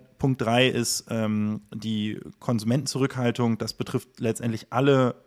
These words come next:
Konsumentenfirmen, aber das betrifft die Industrien am stärksten, die nicht unbedingt <laughs> lebensnotwendige Dinge verkaufen und Kleidung, insbesondere Kleidung, die man zum Ausgehen trägt. Also unsere Nummer eins Kategorie sind Kleider.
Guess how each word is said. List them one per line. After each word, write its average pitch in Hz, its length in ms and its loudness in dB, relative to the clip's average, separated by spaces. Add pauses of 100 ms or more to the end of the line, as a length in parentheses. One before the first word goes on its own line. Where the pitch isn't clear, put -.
Konsumentenfirmen, 135 1000 0 (360)
aber 120 160 0
das 120 140 -2
betrifft - 340 -4 (240)
die 160 340 0
Industrien 135 600 0
am 113 160 0
stärksten, 123 580 0
die 117 140 0
nicht 123 400 0
unbedingt 120 420 2
<laughs> - 0 -
lebensnotwendige 135 920 2
Dinge 147 180 2
verkaufen 123 480 2
und 117 140 2
Kleidung, 123 500 2 (300)
insbesondere 139 480 2
Kleidung, 139 340 2
die 123 80 0
man 120 160 2
zum 139 160 -4
Ausgehen 127 460 2
trägt. 120 320 0
Also 117 180 -2
unsere 117 220 0
Nummer 120 160 2
eins 123 220 -2
Kategorie 117 320 -2
sind 117 180 0
Kleider. 120 540 2